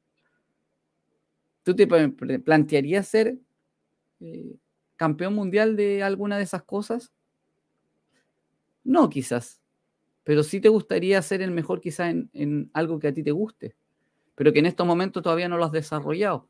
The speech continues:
Bueno, es el momento de hacerlo. Todos los días es una oportunidad para hacer,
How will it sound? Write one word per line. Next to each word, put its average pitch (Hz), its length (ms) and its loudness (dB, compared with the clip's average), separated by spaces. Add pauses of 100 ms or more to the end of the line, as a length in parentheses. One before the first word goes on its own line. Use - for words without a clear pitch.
(160)
Bueno, 143 300 -4 (140)
es 151 120 0
el 156 80 2
momento 147 380 2
de 143 80 0
hacerlo. 156 400 -6 (720)
Todos 143 220 2
los 156 100 6
días 165 140 2
es 160 80 2
una 156 160 2
oportunidad 147 460 0
para 151 160 0
hacer, 151 200 -10